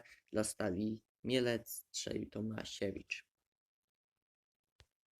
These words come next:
I oczywiście spotkanie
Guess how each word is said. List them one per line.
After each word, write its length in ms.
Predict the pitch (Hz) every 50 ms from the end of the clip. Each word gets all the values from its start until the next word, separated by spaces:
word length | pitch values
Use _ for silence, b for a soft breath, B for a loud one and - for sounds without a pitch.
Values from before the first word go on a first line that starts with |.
| _ _ _ _ _ _ _ _ _ _ _ _ _ _ _ _ _ _ _ _ _ _ _ _ _ _ _ _ _ _ _ _ _ _ _ _ _ _ _ _ _ _ _ _ _ _ _ _ _ _ - - _ _ _ _ _ _ _ _ -
I 200 | 185 185 180 175
oczywiście 600 | 160 156 - - 123 123 123 123 - - 117 110
spotkanie 920 | - - - 113 110 - - - 120 120 120 123 123 123 120 117 113 -